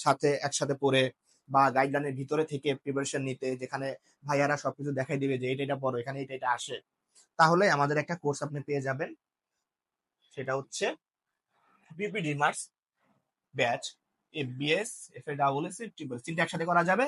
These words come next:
অথবা একটা একটা করা যাবে, পুরোপুরি আপনার উপরে। আমাদের কোর্সের সুবিধা কি, এখানে আপনি যা যা দরকার এই সাবজেক্টগুলা পড়ার জন্য, এই যে বাংলা, ইংলিশ, জিকে, ম্যাথ, সবগুলো আমাদের এই চার বইয়ের ভিতরে পেয়ে যাবেন। এর বাইরে একটা টাকা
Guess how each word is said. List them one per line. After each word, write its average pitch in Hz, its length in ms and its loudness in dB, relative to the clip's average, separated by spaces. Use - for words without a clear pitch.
অথবা 185 220 -2
একটা - 160 -6
একটা 147 180 2
করা 139 180 6
যাবে, - 140 -12
পুরোপুরি 185 300 2
আপনার 131 240 -2
উপরে। 151 200 0
আমাদের 190 280 4
কোর্সের 180 340 0
সুবিধা 165 300 0
কি, 208 100 4
এখানে 175 240 2
আপনি 190 180 -2
যা 143 240 6
যা 185 80 4
দরকার 175 300 4
এই 151 80 2
সাবজেক্টগুলা 151 500 2
পড়ার 151 300 4
জন্য, 139 160 -2
এই 123 100 -8
যে 123 60 -8
বাংলা, 139 360 4
ইংলিশ, 135 260 0
জিকে, 139 320 -2
ম্যাথ, 123 220 0
সবগুলো 143 280 0
আমাদের 151 220 -2
এই 170 40 -6
চার 135 180 4
বইয়ের 135 220 0
ভিতরে 139 220 -2
পেয়ে 139 140 2
যাবেন। 117 180 -6
এর 131 80 -4
বাইরে 143 200 2
একটা - 180 -6
টাকা 143 120 0